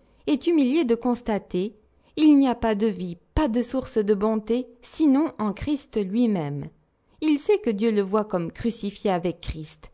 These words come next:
Cependant, Christ est ressuscité, et c'est la puissance de cette vie de résurrection qui agit dans le croyant, amenant son cœur à déborder d'admiration envers lui. Il attribue tout ce qui est bon,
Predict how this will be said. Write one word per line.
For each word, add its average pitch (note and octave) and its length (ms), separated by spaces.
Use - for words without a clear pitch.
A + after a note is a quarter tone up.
Cependant, D4 580
Christ - 340
est A3+ 160
ressuscité, B3 720
et D4+ 80
c'est D4 200
la C4 140
puissance C4 560
de G3+ 120
cette A#3 320
vie A3 180
de G3 140
résurrection G#3+ 800
qui A#3 180
agit G3+ 300
dans F#3+ 160
le F#3 100
croyant, G#3 540
amenant C#4+ 420
son A#3+ 240
cœur C#4 420
à F#3+ 140
déborder G#3 480
d'admiration G#3 680
envers F#3 360
lui. D#3 280
Il B3+ 140
attribue G#3+ 460
tout - 460
ce - 180
qui F#3+ 380
est F3+ 40
bon, G#3+ 360